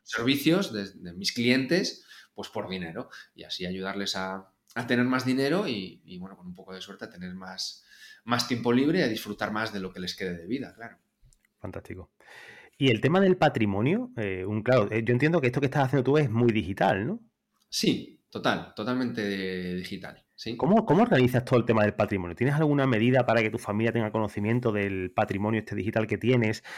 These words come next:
Speaker 2: las cosas que tienes abiertas, cosas pendientes, clientes por prestar servicio? ¿Hay alguna manera que tengas tú para, para que en el caso en el que ahora mismo te vengas conmigo, ellos puedan, eh, seguir, eh, o al menos cerrar las cosas que tienes abiertas?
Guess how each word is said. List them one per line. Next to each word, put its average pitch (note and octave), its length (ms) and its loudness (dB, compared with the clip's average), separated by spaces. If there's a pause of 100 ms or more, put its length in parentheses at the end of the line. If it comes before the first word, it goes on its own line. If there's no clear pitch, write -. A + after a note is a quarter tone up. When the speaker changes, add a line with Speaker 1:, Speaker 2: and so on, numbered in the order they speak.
(180)
Speaker 2:
las A#2 200 0
cosas B2 260 0
que B2+ 80 2
tienes A#2 200 4
abiertas, A2+ 400 2
cosas B2 240 -2
pendientes, A2+ 520 0
clientes A2 380 0
por G#2+ 120 -4
prestar G2+ 240 -4
servicio? G#2 560 -2
¿Hay B2 100 2
alguna E3+ 220 4
manera B2+ 240 4
que A#2 100 0
tengas A2 280 0
tú A2 140 -2
para, G2+ 640 2
para G#2 240 2
que A2+ 120 0
en G#2 100 0
el G2 100 -4
caso A2+ 260 0
en G#2+ 60 2
el G2 100 -4
que G2+ 200 0
ahora G2+ 260 2
mismo G#2+ 200 0
te G2 100 -2
vengas G#2 180 0
conmigo, G2 460 -4 (380)
ellos B2 320 4
puedan, G#2 600 4
eh, F#2 560 -4
seguir, A#2 640 2
eh, A2+ 100 -6
o G#2+ 120 0
al G#2+ 60 2
menos A#2+ 220 2
cerrar C3+ 300 4
las G2 100 0
cosas - 240 -12
que G#2 80 -6
tienes G2 160 -8
abiertas? A2+ 360 -6